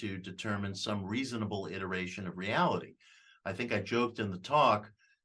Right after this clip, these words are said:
what is the difference between testimony and anecdote? The belief of the observer. You know, uh, people love to use the term anecdote as a dismissal, and that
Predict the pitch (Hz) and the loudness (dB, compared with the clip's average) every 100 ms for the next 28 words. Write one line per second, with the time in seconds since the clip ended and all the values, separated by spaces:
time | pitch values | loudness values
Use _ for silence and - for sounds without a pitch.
0 | _ - 110 120 113 104 92 117 113 123 | _ -2 4 6 4 0 0 0 2 0
1 | 110 - - 98 90 - 120 - 120 113 | -4 -8 -6 -4 -4 0 0 0 -2 -2
2 | 117 110 90 92 110 120 117 135 151 151 | 0 0 -2 0 0 0 0 2 2 0
3 | - - _ 107 110 110 107 120 127 127 | -10 -20 _ -2 0 2 2 2 2 -2
4 | 117 131 135 135 175 190 - - - 107 | 0 2 2 4 4 4 0 -6 -12 -6
5 | 90 82 87 90 98 95 95 92 92 - | -4 -2 -2 -2 0 2 4 2 -2 -14
6 | - _ - 120 123 120 110 123 131 123 | -20 _ -4 -2 0 0 4 8 8 6
7 | - - 113 104 104 107 107 110 - 107 | 0 -2 0 0 2 2 0 -6 -4 -2
8 | 98 - 117 135 117 - 95 92 90 101 | -4 -2 -2 0 -2 0 0 0 0 0
9 | 95 104 92 - 95 - 143 180 180 87 | 0 -2 -6 -6 -8 -2 6 6 6 0
10 | - - - _ 139 123 131 139 | -4 -8 -20 _ 0 4 8 6